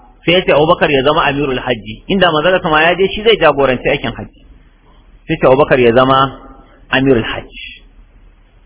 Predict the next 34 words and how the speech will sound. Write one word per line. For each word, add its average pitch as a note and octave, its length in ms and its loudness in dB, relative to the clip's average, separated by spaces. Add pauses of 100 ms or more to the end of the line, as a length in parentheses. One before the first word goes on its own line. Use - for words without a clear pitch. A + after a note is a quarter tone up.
(400)
Sannan D#3 240 2
ya E3 40 -6
ce, E3+ 100 -2 (140)
"Iqtadu D#3+ 320 0
bil C3 160 -2
ladaini C#3+ 360 2
min B2+ 200 -2
ba'di D#3 320 0
Abi B2 280 -4
Bakrin E3+ 440 -4
wa - 240 -6
Umar." C#3 160 -4 (600)
Ku D3+ 80 2
yi D#3 80 -4
koyi F3+ 240 4
da C3+ 140 4
wayanda D#3 400 0
za D3 180 4
su C3+ 80 -10
zo C3+ 160 2
bayana D3 480 0
Abubakar C3+ 480 0 (560)
da A#2 160 2
Umar. G2+ 240 -6 (1120)
Kaga D3+ 320 2
sahabbai C#3 400 0
sun D#3+ 240 -6
san D#3 240 0
matsayin D#3 400 0
Abubakar, C3 560 2 (880)
Abubakar B2 480 0
da F#2+ 80 -4
Umar. F2 240 -6
Shi - 80 -4